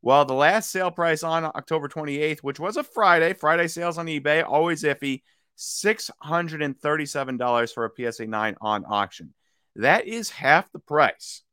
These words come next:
between those two cards, despite the fact that one of them was raw, one of them was graded P S A nine. That's pretty sh-,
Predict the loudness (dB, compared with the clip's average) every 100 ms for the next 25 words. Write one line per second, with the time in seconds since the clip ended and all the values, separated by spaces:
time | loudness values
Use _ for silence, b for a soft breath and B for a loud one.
0 | _ _ _ _ _ _ _ _ -10 -4
1 | -2 0 0 -2 -2 2 2 0 -12 0
2 | 0 0 -2 0 0 -2 -2 -2 -2 -4
3 | -6 -6 -2 2 2 2 -4 -4 -2 -2
4 | -4 -8 -4 -2 -2 -4 -6 -2 -2 -2
5 | -4 0 2 2 -2 _ _ _ _ _
6 | _ 0 2 2 -4 _ -4 -2 -2 -4
7 | -8